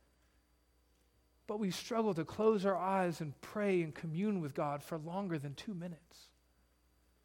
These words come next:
This is the essence of sin. We reject God because we do not know him or love him. Pastor and theologian John Piper says it like this.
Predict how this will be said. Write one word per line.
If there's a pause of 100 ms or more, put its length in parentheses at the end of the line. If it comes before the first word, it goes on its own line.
(960)
This (960)
is
the
essence
of
sin. (2500)
We
reject
God (640)
because
we
do
not
know
him
or
love
him. (2000)
Pastor
and
theologian
John
Piper
says
it
like
this.